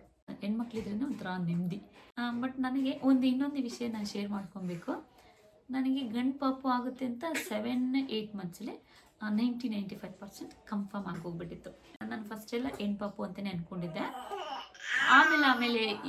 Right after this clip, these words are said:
ಏ-, ಯಾವ ಥರ ಅಂದ್ರೆ, ಓನ ನಮಗೆ ನೆಕ್ಸ್ಟ್ ಬೇಬಿ ಬೇಕು ಅಂತ ನಾನು ಅನ್ಕೊಂಡಿರ್ಲಿಲ್ಲ. ಒಬ್ಳೆ ಮಗಳು ಸಾಕು, ಅವಳನ್ನ ಕ್ಲೀನಾಗಿ ನೋಡ್ಕೊಳ್ಳೋಣ ಅಂತ ನನ್ನ ಇದ್ರಲ್ಲಿ ಇದ್ದಿದ್ದು.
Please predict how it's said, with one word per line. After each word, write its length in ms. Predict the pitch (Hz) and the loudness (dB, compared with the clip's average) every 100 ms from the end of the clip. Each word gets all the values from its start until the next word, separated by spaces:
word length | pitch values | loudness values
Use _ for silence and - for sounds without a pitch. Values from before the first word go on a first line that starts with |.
| 220 | 4
ಏ-, 120 | 233 | 6
ಯಾವ 140 | 214 226 392 | 6 6 8
ಥರ 100 | 240 | 10
ಅಂದ್ರೆ, 600 | 208 180 196 349 - 320 311 - - 247 | 10 8 6 4 2 -8 -12 -14 -12 0
ಓನ 380 | 294 359 359 233 247 - - - - 262 262 339 403 453 453 415 403 415 403 381 359 311 - 1077 - 1077 1077 - 554 - - - - _ _ _ - - - - - - - - - _ _ _ _ _ - | 4 4 2 0 -2 -2 -12 -20 -18 -12 0 8 12 12 12 12 12 12 12 12 12 8 6 4 8 8 10 8 2 -6 -12 -12 -14 _ _ _ -20 -20 -20 -20 -20 -20 -20 -20 -20 _ _ _ _ _ -4
ನಮಗೆ 280 | 240 247 254 | -2 0 2
ನೆಕ್ಸ್ಟ್ 320 | 226 - 220 | 0 -2 -2
ಬೇಬಿ 260 | 240 214 | 0 2
ಬೇಕು 300 | 214 214 214 | 2 2 0
ಅಂತ 140 | 208 202 | -4 -2
ನಾನು 240 | 208 196 | -2 -2
ಅನ್ಕೊಂಡಿರ್ಲಿಲ್ಲ. 560 | 190 196 208 196 185 247 | -6 -4 -2 -2 -4 -4
ಒಬ್ಳೆ 300 | 269 175 214 | -2 0 0
ಮಗಳು 280 | 208 196 208 | 0 0 -2
ಸಾಕು, 360 | 196 190 - | -4 -6 -6
ಅವಳನ್ನ 180 | 190 202 | -8 -6
ಕ್ಲೀನಾಗಿ 560 | 208 202 208 214 214 202 | -4 -2 -2 0 -2 -2
ನೋಡ್ಕೊಳ್ಳೋಣ 420 | 190 170 196 190 | -4 -6 -8 -8
ಅಂತ 200 | 185 233 | -8 -6
ನನ್ನ 440 | 226 196 196 202 | -6 -4 -2 0
ಇದ್ರಲ್ಲಿ 360 | 208 170 208 208 | -2 -4 -4 -4
ಇದ್ದಿದ್ದು. 440 | 165 180 190 302 | -4 -6 -6 -8